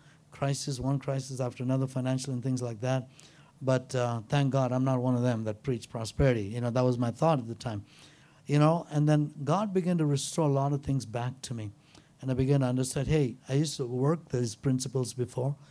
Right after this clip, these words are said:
You know, I was prosperous, I was victorious. You know, back in the early days, uh, uh, I was in New York, had opened up so much, I was negotiating for an office in the Empire, Ta-, Empire State Building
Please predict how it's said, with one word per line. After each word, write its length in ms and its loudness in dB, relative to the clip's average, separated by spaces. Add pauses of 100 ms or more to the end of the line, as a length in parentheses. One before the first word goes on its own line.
(280)
You 120 2
know, 260 4 (240)
I 80 -4
was 280 2
prosperous, 560 -4
I 80 2
was 220 4
victorious. 640 -4 (360)
You 100 -2
know, 100 4
back 280 0
in 160 0
the 100 2
early 180 2
days, 400 2
uh, 180 2 (420)
uh, 420 0
I 140 0
was 240 0
in 80 0
New 200 4
York, 280 2
had 100 2
opened 260 2
up 120 0
so 160 -4
much, 240 -2
I 20 -2
was 120 -4
negotiating 580 -4
for 100 -8
an 80 -4
office 320 -6
in 80 -2
the 80 -4
Empire, 340 -4
Ta-, 240 -4
Empire 280 0
State 260 -4
Building 320 2